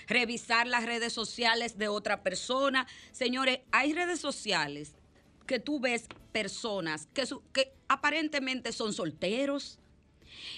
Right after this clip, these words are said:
y le dan me gusta a todo y le hablan a través de las redes sociales, sin contactan a través de las redes sociales. Y les pregunto, ¿las redes sociales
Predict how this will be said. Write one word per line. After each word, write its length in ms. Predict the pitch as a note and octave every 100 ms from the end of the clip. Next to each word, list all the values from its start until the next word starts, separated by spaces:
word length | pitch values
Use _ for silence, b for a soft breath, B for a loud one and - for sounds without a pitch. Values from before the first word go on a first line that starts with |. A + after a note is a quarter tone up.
| B _
y 140 | D4+ D4
le 160 | C#4
dan 240 | B3+ C4+ D4
me 140 | C#4+ B3+
gusta 520 | C4 C#4 - B3+ G#3+
a 100 | F#3+
todo 800 | - G#3+ C#4 D#4+ D4 D4 C#4+ C#4+
y 220 | D4 D4 C#4
le 220 | C4+ B3
hablan 500 | A#3+ C#4+ D4 D4+ C4+
a 100 | C4
través 280 | B3+ A#3+ B3+
de 100 | C4
las 160 | A#3+
redes 260 | A3+ B3 B3
sociales, 600 | - A3 - B3 D4 C#4
sin 160 | D4 A#3+
contactan 760 | A#3+ A3 - A#3 E4+ F4+ D4
a 80 | A3+
través 240 | G#3+ F#3+ G3+
de 100 | F#3+
las 140 | G3
redes 200 | F#3+ F#3+
sociales. 460 | F#3 F3+ E3+ D#3 F#3
Y 80 | A3+
les 100 | A#3
pregunto, 720 | - A3 G3+ G#3 E3+ F3 D3 B B B B B
¿las 180 | A3 A#3+
redes 200 | C#4+ D#4+
sociales 640 | D4+ - A#3 G#3 F#3+ G3